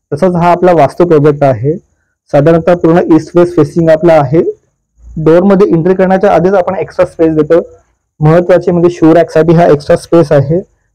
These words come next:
तुम्ही आपल्या पद्धतीत decorate करू शकता. तर चला आता या तुम्ही तुमच्या dream home मध्ये. आतमध्ये आल्यानंतर असं lavish असा flat आहे,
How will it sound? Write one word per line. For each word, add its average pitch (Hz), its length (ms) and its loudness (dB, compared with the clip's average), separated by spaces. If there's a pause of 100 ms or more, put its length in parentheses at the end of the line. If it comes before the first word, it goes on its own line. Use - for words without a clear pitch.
तुम्ही 160 200 -2
आपल्या 165 280 0
पद्धतीत 160 520 0
decorate 170 340 0
करू 165 180 0
शकता. 151 360 -2
तर 151 220 -6
चला 160 180 0
आता 165 200 0
या 170 80 2
तुम्ही 175 280 -2
तुमच्या 165 240 -2
dream 170 340 0
home 151 180 0
मध्ये. 127 180 -4 (800)
आतमध्ये 208 380 0
आल्यानंतर 208 420 2
असं - 140 -4
lavish 170 400 0
असा 185 200 0
flat 165 240 0
आहे, 160 240 0